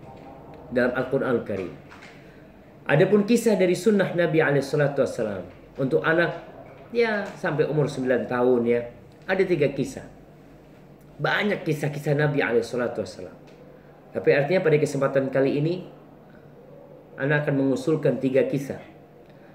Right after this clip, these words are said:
Ini disebut oleh para ulama. Yang pertama, kisah, kisah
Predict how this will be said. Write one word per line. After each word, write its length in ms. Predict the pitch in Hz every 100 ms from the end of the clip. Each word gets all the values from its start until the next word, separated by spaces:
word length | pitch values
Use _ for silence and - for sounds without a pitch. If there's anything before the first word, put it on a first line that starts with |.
| - - - -
Ini 80 |
disebut 400 | 160 151 180 196
oleh 160 | 160 139
para 240 | 135 127
ulama. 320 | 131 120 107 87 - -
Yang 240 | - 127
pertama, 400 | 135 - 170 180
kisah, 560 | 175 185 165 - 202 202 - - - - - - - - - - - - - - - - - - - - - - - - - - -
kisah 720 | - 160 156 - - 180 156